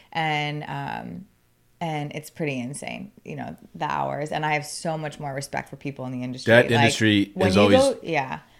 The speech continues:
Speaker 2: like, just, I feel like I would be just so overwhelmed by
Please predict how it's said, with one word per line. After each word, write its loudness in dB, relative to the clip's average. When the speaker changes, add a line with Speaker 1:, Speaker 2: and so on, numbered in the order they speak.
Speaker 2:
like, 2
just, -2
I 6
feel 2
like 6
I 2
would 2
be 0
just -2
so 4
overwhelmed 0
by 0